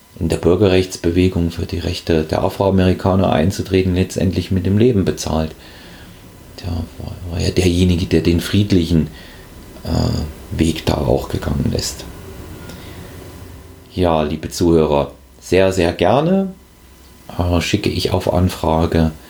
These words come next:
jedem per E-Mail diese Podcast-, Bücher- und Dokumentationsliste zu. Einfach eine kurze Nachricht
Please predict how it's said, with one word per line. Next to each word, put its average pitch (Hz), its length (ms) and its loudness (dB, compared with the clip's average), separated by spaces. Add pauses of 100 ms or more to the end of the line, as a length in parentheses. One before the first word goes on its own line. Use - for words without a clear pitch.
(400)
jedem 78 760 2
per - 180 -2
E-Mail 76 500 0
diese 67 260 -2
Podcast-, - 1500 -6 (160)
Bücher- 90 260 2
und 73 120 0
Dokumentationsliste 78 1200 -2
zu. 185 400 2 (340)
Einfach 87 320 0
eine 78 160 2
kurze - 340 -2
Nachricht 98 720 0